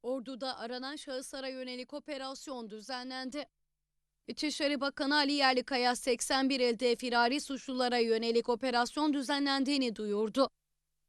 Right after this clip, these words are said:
Seksen bir ilde eş zamanlı olarak belirlenen ev ve iş yerlerine operasyon düzenlendi. Düzenlenen operasyon neticesinde ise iki bin altmış altı firari yakalandı.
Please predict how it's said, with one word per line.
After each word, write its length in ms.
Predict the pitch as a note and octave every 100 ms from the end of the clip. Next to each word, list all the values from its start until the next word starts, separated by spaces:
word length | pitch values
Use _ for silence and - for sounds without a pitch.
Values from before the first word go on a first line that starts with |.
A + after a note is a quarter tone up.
| _ _ _ _ -
Seksen 480 | - B3 - B3+
bir 100 | B3+
ilde 400 | B3 B3 B3 -
eş 120 | B3 -
zamanlı 500 | B3+ A#3+ B3 B3+ C4
olarak 480 | B3 B3 B3 B3
belirlenen 560 | B3 A#3 B3 B3 B3 A#3
ev 220 | A3 C4
ve 100 | B3+
iş 200 | B3+ -
yerlerine 500 | B3+ A#3 A#3+ A#3+ A#3+
operasyon 760 | A3+ A3+ C4+ C4+ C4+ C#4+ A3+ G3
düzenlendi. 720 | G#3+ B3+ B3 B3+ C4 B3+ C#4+ - _ _ _ _ _ _ _ _ _ -
Düzenlenen 500 | B3 C#4+ C4+ C#4 C#4+
operasyon 640 | C#4 C#4+ C4+ C#4 D4+ C#4
neticesinde 800 | C4 B3+ C#4+ B3+ C4 D4 C4+ B3+
ise 280 | B3+ - B3
iki 260 | B3 C#4+ B3
bin 100 | C4
altmış 400 | B3+ B3+ C4+ C#4+
altı 280 | B3+ A#3+
firari 460 | - E4 C#4 A3 A3+
yakalandı. 760 | C#4 B3 C#4 A#3+ A3+ A3+ A3+